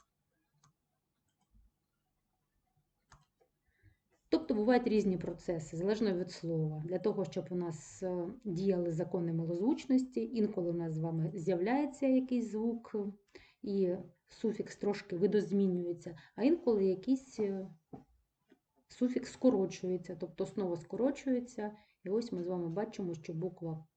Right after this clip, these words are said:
«К» випала із цього слова. Із «жмеренський» утворився прикметник. <clears throat> Не забувайте, що тільки чується м'якість, «жмеренський»,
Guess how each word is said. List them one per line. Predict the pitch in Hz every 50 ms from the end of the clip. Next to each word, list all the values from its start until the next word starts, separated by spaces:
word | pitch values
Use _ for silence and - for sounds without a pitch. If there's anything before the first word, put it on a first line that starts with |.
| _ _
«К» | - 214 226 240 247 - - _
випала | 190 165 175 185 160 160 165 160 160 160 160 160 - - _ _
із | 190 180 -
цього | - 180 160 160 165
слова. | 160 - 175 165 165 165 160 160 - - _ _ -
Із | 180 165
«жмеренський» | 185 190 202 202 190 180 175 170 - - - 269 277 269
утворився | - 277 240 - 214 214 214 220 214 208 214 - 196 190
прикметник. | - 208 208 - 208 202 196 190 190 196 180 180 180 - _ _ _
<clears throat> | - 226 208 - - - _ _ _ _ _ _ _ _ _ _ _ _ _ _ _ _ _ _ _ - - - -
Не | 208
забувайте, | 196 208 185 185 202 190 180 180 -
що | 165 - - 190 170 170
тільки | - - 208 190 - - 233 233
чується | - - 233 202 185 180 175 - - 175
м'якість, | 175 170 165 160 156 156 - 277 285 - - _ - 208
«жмеренський», | 185 208 208 214 214 208 202 202 196 196 196 196 196 196 196 - _ - 202 196 196 196 196 - - - - - - - - 196 190 185 185 185